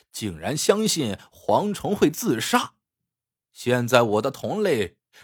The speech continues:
正在芒砀府庄稼地里快活，真是大快人心呐！”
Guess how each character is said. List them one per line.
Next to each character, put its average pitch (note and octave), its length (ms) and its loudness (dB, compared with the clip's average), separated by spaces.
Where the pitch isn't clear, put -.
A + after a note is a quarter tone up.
正 G#2 260 2
在 A2 180 2
芒 C3 300 2
砀 C#3+ 200 0
府 A#2+ 140 -2
庄 F3 240 4
稼 F3 160 2
地 F#3+ 180 -2
里 A2+ 120 -6
快 A#3 460 2
活， - 280 -10
真 B2 360 0
是 A#2+ 140 -4
大 C3 400 2
快 E3+ 220 2
人 G3 380 0
心 D4 400 -4
呐！” - 240 -2